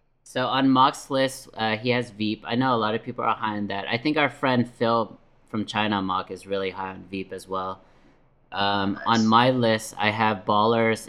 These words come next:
Speaker 1: and, uh, Blackish. Timmy, I know you already watch every show, but are there any shows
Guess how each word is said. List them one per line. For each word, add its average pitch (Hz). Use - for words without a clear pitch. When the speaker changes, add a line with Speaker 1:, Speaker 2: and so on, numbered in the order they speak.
Speaker 1:
and, 95
uh, 90
Blackish. 104
Timmy, 165
I 120
know 139
you 135
already 131
watch 113
every 107
show, 107
but 98
are 104
there 107
any 110
shows 107